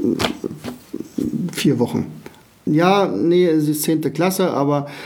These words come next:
sie, äh, sie, es hat sowieso keinen Sinn mehr und außerdem wird sie nicht die Prüfung ablegen.“ Na, ich sagte, „Das ist ja erst recht Quatsch, weil du hast ja zehn Jahre lang in der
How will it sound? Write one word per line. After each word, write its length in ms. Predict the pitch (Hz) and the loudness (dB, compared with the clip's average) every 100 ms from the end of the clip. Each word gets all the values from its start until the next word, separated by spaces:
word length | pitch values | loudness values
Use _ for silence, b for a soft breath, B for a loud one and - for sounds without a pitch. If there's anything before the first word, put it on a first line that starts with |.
| B - | B -6
sie, 340 | 156 147 143 | 0 2 4
äh, 460 | 135 135 131 127 127 | 4 4 4 4 4
sie, 160 | 120 | 2
es 180 | 131 123 | 0 2
hat 140 | 170 147 | 0 0
sowieso 260 | 131 156 | 0 0
keinen 260 | 185 165 151 | 2 2 2
Sinn 240 | 139 156 | 2 2
mehr 240 | 151 143 127 | 2 2 2
und 220 | 127 123 | 2 2
außerdem 680 | 131 143 123 131 127 - | 0 2 2 2 2 2
wird 140 | 120 143 | 0 0
sie 120 | - | 2
nicht 220 | 127 117 | 2 2
die 60 | 123 | -2
Prüfung 540 | - 120 110 - 90 - B B B | -2 -2 0 0 -2 -6 B B B
ablegen.“ 560 | - 117 - - - 123 - B B - - - - | -4 -4 -2 -2 -2 -4 -10 B B -20 -20 -20 -10
Na, 140 | - - | -4 -2
ich 60 | |
sagte, 260 | - - - | -2 0 -2
„Das 80 | 57 | 0
ist 120 | - | 0
ja 60 | |
erst 280 | 120 - - | 0 0 2
recht 220 | 151 156 | 0 0
Quatsch, 360 | - 180 170 - | -2 -2 -2 -2
weil 520 | 123 120 110 113 113 | 2 2 2 2 0
du 120 | 117 120 | 2 0
hast 160 | 120 | 0
ja 100 | 127 | -2
zehn 360 | 117 - 123 131 | 0 0 2 2
Jahre 240 | 120 135 | 2 2
lang 240 | 131 131 - | 2 2 2
in 100 | 120 | 0
der 240 | 117 113 | 0 -2